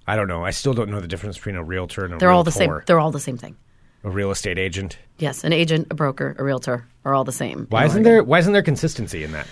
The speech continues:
Speaker 2: I don't know, Greg.
Speaker 1: No, I mean, that's ge-, that's
Speaker 2: Because
Speaker 1: a
Speaker 2: they
Speaker 1: legitimate
Speaker 2: can't, 'cause
Speaker 1: question that
Speaker 2: that way
Speaker 1: everybody has.
Speaker 2: Because there are many, many different, many fees that you have to pay in order to be a real estate broker in Oregon, and you also are legally required to be a realtor in Oregon, which you also pay another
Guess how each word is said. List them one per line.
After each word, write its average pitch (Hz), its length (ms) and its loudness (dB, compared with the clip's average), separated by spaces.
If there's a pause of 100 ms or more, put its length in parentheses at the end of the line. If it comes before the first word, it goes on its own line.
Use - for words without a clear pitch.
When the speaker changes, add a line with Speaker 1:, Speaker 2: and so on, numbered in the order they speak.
(460)
Speaker 2:
I - 140 -14
don't - 140 -18
know, - 160 -20
Greg. - 320 -20 (380)
Speaker 1:
No, 214 180 8
I 151 120 6
mean, 180 140 6
that's 170 280 4
ge-, 151 220 0
that's 202 200 6
Speaker 2:
Because 339 160 8
Speaker 1:
a - 40 8
Speaker 2:
they 320 40 6
Speaker 1:
legitimate 277 220 6
Speaker 2:
can't, - 80 -2
'cause 330 80 8
Speaker 1:
question 214 260 6
that 190 140 8
Speaker 2:
that 311 100 6
way - 80 8
Speaker 1:
everybody 175 340 8
has. 135 460 4
Speaker 2:
Because 233 280 6
there 208 180 6
are 190 100 2 (300)
many, 233 320 4
many 214 240 4
different, 190 500 0
many 208 640 2
fees 143 360 -2
that - 120 -10
you 139 80 -4
have 143 140 -4
to 143 80 -12
pay 139 160 -2
in 135 100 -2
order 135 160 0
to 135 140 -6
be 127 260 -2 (420)
a 147 80 2
real 135 180 0
estate 127 200 -4
broker 214 380 2
in 175 260 0
Oregon, 170 380 2
and 151 160 2
you 151 100 0
also 151 220 -2
are 151 80 0
legally 156 260 0
required 143 440 -4
to 147 40 -6
be 143 120 -2
a 135 40 -2
realtor 135 400 -2
in 123 80 -6
Oregon, 127 340 -4
which 104 140 -6
you 123 60 -4
also - 180 -4
pay 123 260 -6 (120)
another 127 420 -4